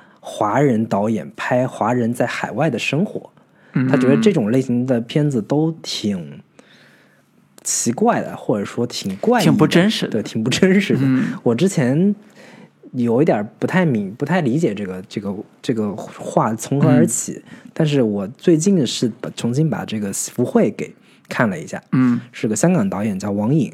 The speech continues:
Speaker 1: 我之前一直以为她是个女的。
Speaker 2: 是。对，对，对，
Speaker 1: <laughs> 结果，
Speaker 2: 她名字特别像女的。
Speaker 1: 对，结果其实是个男的。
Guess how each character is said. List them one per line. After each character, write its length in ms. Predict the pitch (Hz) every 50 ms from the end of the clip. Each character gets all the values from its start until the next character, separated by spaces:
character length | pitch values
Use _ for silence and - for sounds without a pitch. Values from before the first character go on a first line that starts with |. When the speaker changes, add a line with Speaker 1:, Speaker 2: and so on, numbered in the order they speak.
| - - -
Speaker 1:
我 120 | - 110 110
之 220 | 107 - - -
前 180 | 165 143 147 175
一 60 | 175
直 220 | 143 127 123 135
以 100 | 117 104
为 180 | 92 90 87 101
她 160 | - - 127
是 220 | 127 - - 143
个 260 | 123 107 104 95 - - - - - - - - _ _ _ _ _ _ _
女 260 | - 113 110 98 87
的。 160 | 87 113 120 - - 466 -
Speaker 2:
是。 80 | - 135
对， 360 | - - 156 151 151 143 139
对， 0 |
对， 140 | 135 147 147 -
Speaker 1:
<laughs> 60 | -
结 100 | - 139
果， 0 |
Speaker 2:
她 20 | 156
名 120 | 151 151
字 120 | 165 180 160
特 100 | 156 156
别 180 | 147 139 131
像 140 | 127 135 123
女 80 | - 127
的。 60 | -
Speaker 1:
对， 0 |
结 180 | - 131 143 151
果 160 | 151 113 107
其 160 | - - 143
实 60 | 147
是 100 | 147 -
个 80 | 135 -
男 240 | 110 101 92 95 120
的。 80 | 143